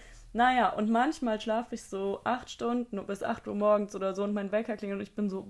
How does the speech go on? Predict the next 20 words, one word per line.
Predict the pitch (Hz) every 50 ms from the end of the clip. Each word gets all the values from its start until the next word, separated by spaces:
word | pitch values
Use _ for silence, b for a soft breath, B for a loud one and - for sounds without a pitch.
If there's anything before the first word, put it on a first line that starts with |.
| 202 -
boah, | - - 143 120 123 123 120 113 98 95 - 50 50 50 - - - - - - - - - - - - -
kill | - - 240 233 233 233 233
me. | 220 233 233 233 233 226 - b b b b b b b b b
Und | - - 233 226
dann | 262 254 262 262
dachte | 262 254 247 247 -
ich | - -
mir | 226 226 214
so, | 220 214
yo, | 208 208 214 214 214 214 208
ich | - 190 - -
probier | - 196 196 202
das | 202 202 -
jetzt | 196 185 - -
mal | 185 175
aus | - - 175 180 180 175 -
mit | 170 170 -
der | 175 175 175 175
Sache | 170 170 160 - - - - -
da. | - - - 196